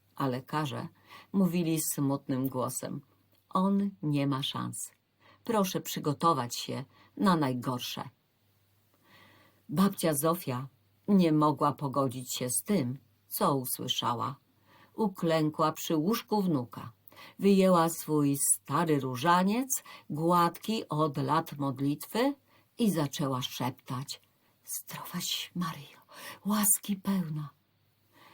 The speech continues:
Modliła się całą noc. Każdy paciorek był jak łza,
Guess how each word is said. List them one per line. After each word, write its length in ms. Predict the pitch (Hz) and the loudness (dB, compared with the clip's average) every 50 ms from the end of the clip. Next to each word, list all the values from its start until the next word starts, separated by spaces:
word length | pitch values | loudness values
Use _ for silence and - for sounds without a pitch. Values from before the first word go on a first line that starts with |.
| - _ - | -20 _ -2
Modliła 440 | 196 202 196 165 175 175 160 156 151 | 2 2 2 4 4 2 4 2 2
się 260 | 151 - 147 139 135 135 - | 0 -2 -2 -4 -4 -4 -6
całą 440 | - - - 135 127 127 131 127 123 | -6 -4 -2 -2 0 0 -2 -2 -4
noc. 360 | 120 123 123 123 - - - _ _ _ _ _ - - _ _ - | -4 -6 -8 -10 -12 -16 -16 _ _ _ _ _ -20 -20 _ _ 0
Każdy 440 | - 180 165 160 156 151 151 160 156 | 2 4 4 4 2 0 0 0 0
paciorek 800 | - 160 151 143 - - 196 190 151 127 127 151 - - - _ _ _ - | 0 -2 -2 -2 0 0 0 2 0 -2 -4 -8 -10 -14 -20 _ _ _ -8
był 280 | - 143 160 156 143 139 | -4 -2 0 0 0 0
jak 340 | 135 139 127 127 - - - | 0 -2 -4 -4 -4 -6 -4
łza, 520 | 135 135 131 - - - 127 117 127 | -4 -4 -2 -2 -2 -2 -2 -4 -8